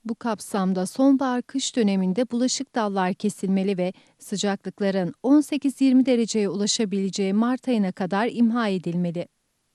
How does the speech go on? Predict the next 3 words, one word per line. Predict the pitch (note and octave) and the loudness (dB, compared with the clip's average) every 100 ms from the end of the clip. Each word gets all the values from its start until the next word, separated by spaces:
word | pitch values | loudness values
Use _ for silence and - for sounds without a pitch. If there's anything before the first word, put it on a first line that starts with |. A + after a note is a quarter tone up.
| _ _ - | _ _ -2
Kimyasal | B3+ A#3+ A3 A3 - B3+ | 4 4 4 0 0 4
mücadele | C4 B3 B3 A3+ A3+ A#3 | 6 4 2 0 0 -2
kapsamındaysa | - G3+ - G3+ F#3 F#3 F3+ F#3 - F#3+ | -2 -6 -4 -2 0 0 0 -2 -4 -6